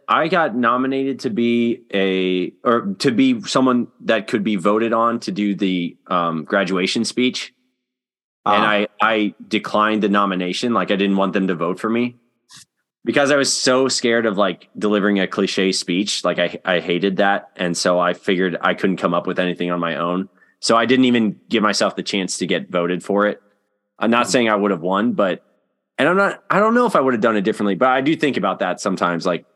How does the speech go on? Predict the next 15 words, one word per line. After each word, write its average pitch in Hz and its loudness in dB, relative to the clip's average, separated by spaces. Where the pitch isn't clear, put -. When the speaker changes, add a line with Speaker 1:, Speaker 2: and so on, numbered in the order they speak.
Speaker 1:
I, 101 0
I 104 2
kinda 113 0
declined 101 2
the 95 0
chance 95 -2
to 95 -2
maybe 90 0
be 87 -2
able 85 -2
to, 80 -6
to 117 2
say 123 2
something 104 2
important. 82 -6